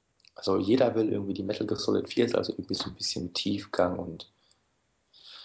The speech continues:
äh, ja, also so, so ein bisschen Tiefe und, und Emotion und alles, aber die meisten Leute schauen sich dann eben doch Transformers im Kino an oder kaufen sich Call of Duty und Metal Gear Rising ist einfach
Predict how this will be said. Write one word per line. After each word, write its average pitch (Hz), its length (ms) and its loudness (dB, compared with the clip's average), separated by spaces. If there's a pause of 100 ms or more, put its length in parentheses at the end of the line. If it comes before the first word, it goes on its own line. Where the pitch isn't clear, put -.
(300)
äh, 82 420 2
ja, 87 120 -4
also 90 260 2
so, 92 260 0
so 92 140 4
ein - 60 0
bisschen - 260 2
Tiefe 113 380 2
und, 90 440 2
und - 460 -10 (100)
Emotion 101 600 4
und - 220 2
alles, - 320 2
aber 71 360 2 (460)
die 90 80 -6
meisten 117 600 0 (800)
Leute 107 320 4
schauen 104 240 0
sich 101 80 -4
dann 95 160 -6
eben 92 160 -4
doch 104 180 0
Transformers 113 600 -2
im - 120 -6
Kino 107 280 -4
an 92 100 -4
oder 85 140 0
kaufen - 300 -2
sich - 120 -10
Call 101 140 2
of 92 100 0
Duty 120 340 -4
und 101 200 -2 (580)
Metal 110 300 -2
Gear 104 160 4
Rising - 320 2
ist - 120 -8
einfach - 220 -2